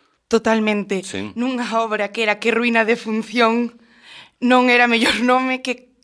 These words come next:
Speaker 1: que o que facíamos noso-, nosotros, eh, encima, o sea, en riba do, do
Speaker 2: Mm.
Speaker 1: escenario. É dicir, nos estábamos perplexos porque era realmente unha ruína. Cada un dicía unha frase que non era o que <laughs> estaba escrito.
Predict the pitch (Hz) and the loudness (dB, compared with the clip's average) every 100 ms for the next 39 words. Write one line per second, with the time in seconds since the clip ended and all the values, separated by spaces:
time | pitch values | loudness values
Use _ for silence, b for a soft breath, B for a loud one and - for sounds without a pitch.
0 | _ 254 262 - 220 226 - 208 233 233 | _ -2 -2 -4 -8 -6 -6 -4 -4 0
1 | 240 233 247 - 214 208 233 254 - - | 0 2 0 -2 -6 -4 -4 -4 -8 -4
2 | 214 196 196 - 214 202 240 247 247 - | 0 0 -4 -12 -10 -6 -2 0 0 -4
3 | - 196 190 202 208 220 240 226 185 175 | -6 -6 -6 -6 -4 0 2 2 0 -2
4 | 170 B B - 208 208 208 214 214 185 | -6 B B -4 -2 -2 -2 0 0 0
5 | 175 160 B B B B 240 247 240 233 | -4 -6 B B B B 0 0 0 -4
6 | 208 226 226 233 - B - 233 240 233 | 0 0 0 -2 -10 B -4 0 2 4
7 | 226 233 220 214 208 - b b _ - | 2 2 2 2 -2 -8 b b _ -6
8 | 214 220 233 247 247 226 220 220 214 208 | -4 0 -2 -2 -4 -4 -4 -2 -2 -2
9 | - _ _ 240 240 247 240 220 226 226 | -6 _ _ 0 2 2 2 0 0 -2
10 | 240 262 247 196 208 208 185 185 214 220 | -4 -2 0 0 0 -2 -4 0 2 4
11 | 247 302 294 B B - 233 240 233 214 | 2 0 -4 B B -12 -4 0 2 2
12 | - 247 262 294 294 240 233 233 233 240 | 2 0 2 -2 -4 -2 0 2 4 2
13 | 233 220 220 233 - 214 214 208 240 262 | 2 0 0 -8 -8 -6 -6 -6 -4 -6
14 | 262 294 | -4 -6